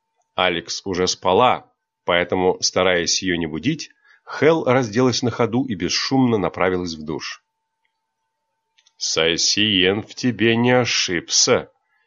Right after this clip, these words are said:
Стилет». Джай жестом остановил взбешённого Руслана и продолжил.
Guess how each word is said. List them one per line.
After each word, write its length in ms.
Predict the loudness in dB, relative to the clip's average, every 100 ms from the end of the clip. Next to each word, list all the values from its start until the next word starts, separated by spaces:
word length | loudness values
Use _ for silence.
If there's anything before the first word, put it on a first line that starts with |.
| _
Стилет». 920 | -4 -2 -2 -2 -2 -2 -4 -6 -20 _ _ _ _ _ _ _ _ _ _ -8
Джай 440 | -2 2 2 0 -2
жестом 560 | -2 0 0 -2 -4
остановил 580 | -4 -4 -2 0 0 -2
взбешённого 760 | -4 -6 -4 0 0 0 0 -2
Руслана 420 | -2 0 2 2
и 160 | -2 -4
продолжил. 720 | -2 0 0 -2 -2 -8 -10